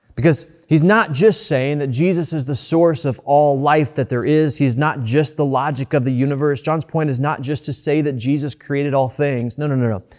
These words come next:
John's saying that while all of that is true, also that because of Jesus, there is a new kind of life that is available to us. A new kind of creation.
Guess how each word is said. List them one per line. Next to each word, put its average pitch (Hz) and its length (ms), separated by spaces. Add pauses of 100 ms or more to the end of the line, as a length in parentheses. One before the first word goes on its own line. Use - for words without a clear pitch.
(680)
John's 180 300
saying 170 140
that 143 120
while 139 240
all 214 240
of 202 100
that 180 180
is 151 140
true, 120 580 (1160)
also 120 800 (640)
that 143 100
because 160 360
of 135 100
Jesus, 117 720 (880)
there 127 180
is 120 120
a 120 80
new 117 640
kind 98 300
of 92 120
life 85 600
that 104 100
is 95 100
available 87 400
to 98 240
us. - 440 (760)
A 113 420 (100)
new 135 760
kind 120 360
of 104 340
creation. 87 720